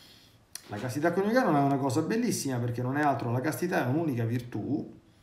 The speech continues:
che ha delle forme diverse di esercizio. Un single vive la castità nella forma della continenza. I fidanzati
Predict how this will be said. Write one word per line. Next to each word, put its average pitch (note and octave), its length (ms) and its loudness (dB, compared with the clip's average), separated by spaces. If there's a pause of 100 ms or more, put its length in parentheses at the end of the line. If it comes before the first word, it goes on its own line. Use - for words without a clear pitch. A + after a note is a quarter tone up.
(520)
che - 200 -2
ha B2+ 100 2
delle B2 260 0
forme C#3+ 280 -2
diverse B2 400 -2
di A#2 100 -4
esercizio. - 640 -10 (520)
Un D#3+ 220 4
single F#3 1000 4
vive C#3 340 0
la C3 100 0
castità C3+ 380 0
nella E3 180 2
forma D3+ 240 2
della B2+ 200 0
continenza. G#2+ 720 -6 (540)
I D#3+ 120 2
fidanzati E3 1000 0